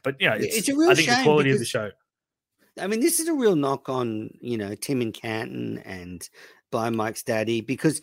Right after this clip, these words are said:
Speaker 2: I've gotta say, there's a really intense little, um, f-, calling group, and, you know, they, they, they communicate all the time, and they, they're like a little, you know, a little clan,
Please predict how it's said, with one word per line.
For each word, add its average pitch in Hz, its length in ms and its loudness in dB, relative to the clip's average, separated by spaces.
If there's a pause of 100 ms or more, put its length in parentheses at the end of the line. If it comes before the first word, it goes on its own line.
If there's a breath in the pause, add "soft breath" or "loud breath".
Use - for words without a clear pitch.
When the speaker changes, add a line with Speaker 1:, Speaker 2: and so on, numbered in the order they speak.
(180 loud breath)
Speaker 2:
I've 139 100 0
gotta 220 200 2
say, 185 240 2
there's 175 220 2
a 254 80 -2
really 220 340 6
intense - 640 -2
little, 147 360 -2 (360 soft breath)
um, 110 420 -6
f-, - 220 -16
calling 135 560 4
group, 107 440 -2 (420 soft breath)
and, 120 260 -8
you 135 220 -2
know, 113 120 -2
they, 107 180 -4 (120)
they, 113 180 -4 (420)
they 117 360 -6 (240)
communicate 156 580 4
all 139 140 0
the 120 100 -6
time, 120 480 -6
and 107 100 -6
they, 104 200 -4 (280 loud breath)
they're 117 100 -2
like 123 180 -2
a - 40 0
little, 117 440 2
you 113 140 -8
know, 101 200 -8
a 107 40 -10
little 120 180 -4
clan, 113 720 -8